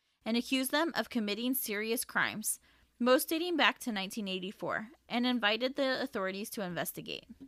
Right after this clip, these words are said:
He alleged the crimes included the attempted murder of his personal doctor, poisonings of public officials, wiretapping within the commune, and the lethal bioterror attack that had sickened seven hundred and fifty-one people of the Dalles, Oregon.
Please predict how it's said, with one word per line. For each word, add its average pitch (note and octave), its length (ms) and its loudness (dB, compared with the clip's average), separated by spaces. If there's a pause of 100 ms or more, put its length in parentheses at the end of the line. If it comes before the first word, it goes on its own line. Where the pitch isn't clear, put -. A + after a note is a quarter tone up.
(840)
He D#4 240 4
alleged D#4+ 400 4
the C#4+ 80 2
crimes A#3+ 380 2
included A#3+ 560 -2
the A#3 120 0
attempted A#3+ 520 -2
murder A#3 360 2
of G#3 160 0
his G#3 140 -4
personal C4 540 -2
doctor, F3+ 500 0 (400)
poisonings D4+ 600 2
of B3 120 0
public B3 400 2
officials, G#3 720 -2 (320)
wiretapping C#4 760 6
within A#3+ 280 0
the B3+ 100 0
commune, G#3 600 -2 (120)
and A3 160 0
the A3+ 80 4
lethal B3 440 0
bioterror A3 760 4
attack C#4+ 420 2
that B3+ 120 6
had C4+ 240 2
sickened C4+ 480 0
seven A#3+ 380 0
hundred A3 340 0
and G#3 180 -4
fifty-one G#3+ 500 -4
people F#3+ 320 -4
of F#3 100 -2
the F#3 120 0
Dalles, D#3+ 320 2
Oregon. F#3 500 -2